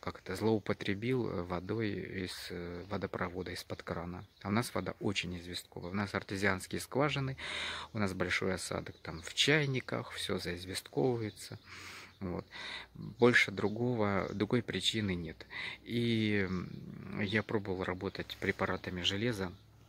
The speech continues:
брызгать, причем разными, хелатными, м, там, обычным железом, железным купоросом, где-то что-то подливать, э,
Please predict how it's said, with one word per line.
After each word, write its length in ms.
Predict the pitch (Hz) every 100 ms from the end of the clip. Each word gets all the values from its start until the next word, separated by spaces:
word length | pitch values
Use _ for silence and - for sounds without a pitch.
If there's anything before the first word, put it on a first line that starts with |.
| - - - - - - 101
брызгать, 720 | 95 123 120 104 113 - - - - - -
причем 320 | 98 - 120
разными, 480 | 110 117 110 110 107
хелатными, 1160 | 98 - 110 113 117 113 107 104 104 104 104 101 -
м, 300 | 101 98 98 92 -
там, 260 | - 98 95 85 85 - - - - - -
обычным 600 | 101 117 120 - 113 104
железом, 720 | 110 110 110 107 107 101 104 - - - - - - - -
железным 500 | 117 110 120 107 110
купоросом, 920 | 101 101 - 104 107 107 - 107 101 95
где-то 200 | 110 -
что-то 340 | - 104 110
подливать, 800 | - 104 107 107 107 107 - -
э, 520 | 101 92 92 92 87